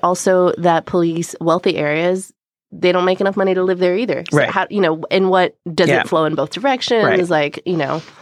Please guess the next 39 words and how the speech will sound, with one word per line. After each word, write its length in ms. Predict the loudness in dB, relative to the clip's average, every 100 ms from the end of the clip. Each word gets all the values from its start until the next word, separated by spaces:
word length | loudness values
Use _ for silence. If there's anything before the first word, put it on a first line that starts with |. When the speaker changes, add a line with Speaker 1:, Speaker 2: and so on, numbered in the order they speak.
| -2
Speaker 2:
Right. 220 | 0 0 _ _ _ -20 -2
You 60 | 0
know, 60 |
it's 80 | 2
interesting 320 | 0 0 0 2
because 300 | 0 0 -2
before 500 | -4 -2 2 2 2
we 380 | 0 -2 -2 -2 -6 _
came 160 | 0 2
up 140 | 2
here 160 | 2 2
to 80 |
record, 600 | 0 0 0 2 2 0 0
Amy 280 | 0 2 2
and 80 |
I 80 | 2
were 140 | 4 2
outside 420 | 2 0 0 0
the 40 |
building, 440 | 0 2 2 2 2
and 140 | 2
there 80 | 2
were 180 | 2 2
a 40 |
number 360 | 2 2 4 2
of 100 | 2
firefighters 680 | 0 0 0 -2 0 -2 0
who, 280 | 0 0 -4 -12 _ _ 0
well, 180 | 0 0
quite, 280 | 0 0 0
quite 160 | 0
a 60 | 0
few, 220 | 0 0
a 120 | 0 -4
couple 220 | -6 0
dozen 320 | 2 0 0
who 120 | -2 0
showed 260 | 2 2
up. 200 | 2 0